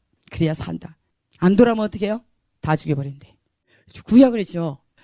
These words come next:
정말 누구 얘기 같아요? 저와 여러분 얘기요. 다른 사람 얘기가 아니에요. 내 얘기요.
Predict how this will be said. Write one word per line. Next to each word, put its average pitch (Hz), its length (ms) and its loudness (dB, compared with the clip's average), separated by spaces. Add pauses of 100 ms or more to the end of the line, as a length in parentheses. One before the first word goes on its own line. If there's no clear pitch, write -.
(100)
정말 - 560 -6
누구 277 200 6
얘기 226 200 4
같아요? 175 380 -4 (320)
저와 196 460 2
여러분 254 340 2
얘기요. 147 460 -10 (280)
다른 320 220 0
사람 294 220 -2
얘기가 220 320 -8
아니에요. 151 240 -14 (580)
내 156 140 -2
얘기요. 196 300 0